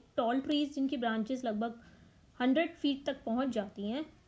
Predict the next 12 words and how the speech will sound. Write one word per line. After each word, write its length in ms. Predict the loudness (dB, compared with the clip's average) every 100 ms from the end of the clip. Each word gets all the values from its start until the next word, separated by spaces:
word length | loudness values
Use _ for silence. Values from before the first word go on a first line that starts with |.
| -20 -12 -2
वो 80 |
एक 160 | 0 0
ग्रीन 320 | 0 2 2
रूफ 260 | 2 0 0
बना 200 | -2 0
लेती 240 | -2 -2
हैं, 80 | -4
जिसको 320 | -4 -6 -4
हम 140 | -2 -2
कैनोपी 440 | -4 -2 -2 -2
बोलते 380 | -2 -6 -8 -14
हैं। 200 | -16